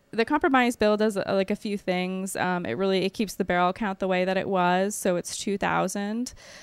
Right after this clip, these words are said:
Um, it's essentially two thousand. And then if you wanna sell even more than that, you can apply to have another one thousand, but you have to buy those from a wholesaler.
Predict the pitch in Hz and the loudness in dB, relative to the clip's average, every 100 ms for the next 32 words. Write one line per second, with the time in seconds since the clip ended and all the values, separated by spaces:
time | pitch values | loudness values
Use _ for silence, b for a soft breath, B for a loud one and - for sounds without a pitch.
0 | B B 196 190 175 170 175 - - _ | B B -2 0 0 -2 -8 -14 -20 _
1 | - 196 214 254 269 - 220 - 226 185 | -6 -2 0 4 4 6 2 2 2 4
2 | 170 185 - 135 196 190 185 196 190 185 | 2 0 -4 -4 -2 0 0 0 -2 -2
3 | 185 - 185 - 208 208 202 196 190 190 | -2 2 2 2 0 0 0 0 -2 0
4 | 185 185 - 190 196 170 - 190 185 185 | 2 2 2 -2 -2 -4 -2 2 4 4
5 | 180 185 185 214 196 185 185 180 175 170 | 4 2 0 -2 0 2 2 4 4 4
6 | 196 220 220 214 220 226 226 214 - 208 | 2 4 6 6 4 2 2 0 0 0
7 | 180 202 180 170 175 185 185 196 180 180 | -2 -2 2 2 4 4 2 -2 0 2
8 | 175 202 196 208 240 | 2 2 2 2 0